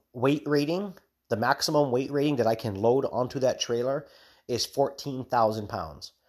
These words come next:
So technically, I can purchase the te-, the Takeuchi two sixty, the big boy, and I can haul that around. No problem. My truck capabilities is thirty-five thousand pounds towing capacity.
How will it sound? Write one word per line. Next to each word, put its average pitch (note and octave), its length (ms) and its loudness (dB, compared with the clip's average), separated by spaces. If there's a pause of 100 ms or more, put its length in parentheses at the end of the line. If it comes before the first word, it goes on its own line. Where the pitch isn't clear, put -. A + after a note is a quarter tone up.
(320)
So C3+ 180 4
technically, F#3 680 2
I C#3 140 4
can E3+ 260 -2
purchase D3+ 400 0
the D#3+ 100 -4
te-, - 300 0
the B2 120 0
Takeuchi C3 540 0
two C#3+ 160 -4
sixty, A#2+ 500 -4 (100)
the A2 80 -4
big A2+ 240 -2
boy, G#2 280 -2 (420)
and A#2+ 140 4
I B2 100 6
can C3 160 -2
haul A#2 300 6
that A2+ 160 4
around. A#2 320 0 (120)
No B2 120 0
problem. B2 340 4
My A2 100 0
truck - 380 -2 (220)
capabilities A#2 680 -4
is F#2+ 140 -8
thirty-five B2+ 600 -4
thousand G#2 340 0
pounds G2+ 260 -2
towing G#2 220 -6
capacity. A2 560 -2